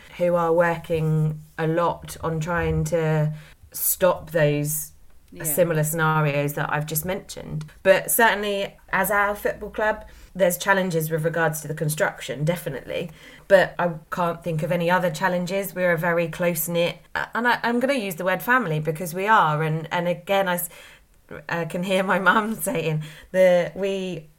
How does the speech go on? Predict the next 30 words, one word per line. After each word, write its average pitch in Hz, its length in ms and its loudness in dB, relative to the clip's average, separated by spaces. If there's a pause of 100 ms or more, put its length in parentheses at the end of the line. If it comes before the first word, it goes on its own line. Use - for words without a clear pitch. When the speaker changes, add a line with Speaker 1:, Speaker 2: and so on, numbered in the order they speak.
(140)
Speaker 1:
I 208 100 0
probably 196 500 -2
see 185 800 -2
the 175 100 -6
football 185 360 -4 (100)
people 190 280 -6
at 170 80 0
the 175 60 -6
football 185 300 -2
club 160 260 -2
and 165 100 2
the 160 60 0
supporters 208 800 -4 (420)
more 208 280 0
than 196 160 2
I 190 80 4
do 208 360 -2
some 208 200 -2
of 202 100 -6
my 190 140 0
family 214 400 0
Speaker 2:
<laughs> 277 1000 -4
Speaker 1:
because 220 480 0
we're 202 180 2
spending 196 480 -2
so 202 160 2
much 196 240 -2
time 208 600 0
every 180 260 -2
Saturday. 175 720 -2